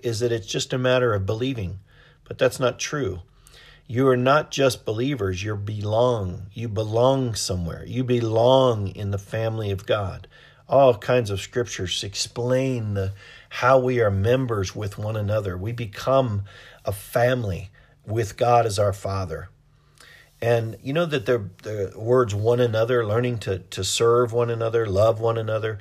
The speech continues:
it's used fifty-eight times in the Bi-, in the New Testament. So think about it. It talks about loving, caring, praying,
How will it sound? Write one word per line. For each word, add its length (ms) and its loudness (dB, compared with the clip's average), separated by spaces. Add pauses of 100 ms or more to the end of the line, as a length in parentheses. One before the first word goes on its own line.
(140)
it's 220 -6
used 220 -2
fifty-eight 640 -6
times 480 -4
in 140 -4
the 100 0
Bi-, 300 0
in 140 -4
the 60 -4
New 140 -2
Testament. 560 -2 (600)
So 180 -6
think 260 -2
about 280 4
it. 100 -2
It 140 -6
talks 320 4
about 260 4
loving, 480 2 (300)
caring, 540 2 (280)
praying, 640 4